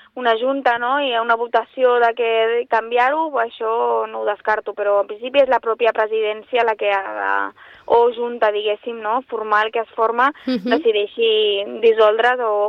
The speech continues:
Speaker 1: o modificar-se.
Speaker 2: D'acord, i en tot cas també depèn de com vagi aquest any, no? Si les, si acabes el carnaval contenta i satisfeta, doncs és probable que continuïs amb, amb tranquil·litat com a mínim un any més, no?
Speaker 1: Sí, a més de, com dius tu, tot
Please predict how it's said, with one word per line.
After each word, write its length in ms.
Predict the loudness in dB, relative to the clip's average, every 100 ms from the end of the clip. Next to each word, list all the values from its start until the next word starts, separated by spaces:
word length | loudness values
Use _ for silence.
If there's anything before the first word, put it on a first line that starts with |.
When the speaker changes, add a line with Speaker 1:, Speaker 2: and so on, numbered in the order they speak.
| 0 -2
Speaker 1:
o 40 | -2
modificar-se. 640 | -8 -10 -10 -12 -12 -6
Speaker 2:
D'acord, 380 | -4 -2 -2 -2
i 80 | -4
en 80 | -4
tot 100 | -2
cas 160 | -2
també 220 | -2 -2
depèn 320 | -2 0 -2 0
de 80 | -2
com 140 | -2
vagi 220 | -4 -4
aquest 200 | -6 -8 -8
any, 100 | -6
no? 120 | -4
Si 100 | -4
les, 200 | -6 -6 -8
si 220 | -4 -2
acabes 400 | 2 2 2 0
el 320 | 0 0 -2
carnaval 420 | -2 0 0 0
contenta 400 | -2 -2 -2 -2
i 40 | -4
satisfeta, 640 | -4 -6 -2 -2 0 -2
doncs 420 | -2 -2 -4 -6 -10 -12 -12 -10
és 100 | -10 -2
probable 400 | 2 4 4 0
que 140 | -2 -2
continuïs 560 | -2 -2 0 2 2
amb, 320 | 2 0 -2 -2
amb 420 | -4 -4 -6 -4
tranquil·litat 540 | 0 0 0 0 0 0
com 100 | 0
a 40 |
mínim 160 | 0 0
un 80 | 0
any 140 | -2
més, 240 | -4 -4 -4
no? 160 | -4 -8 -20 -20 _ -20 2
Speaker 1:
Sí, 140 | 4 4
a 60 | 2
més 80 | 0
de, 80 | -2
com 140 | -2 -2
dius 160 | -2 0
tu, 120 | 0
tot 160 | 2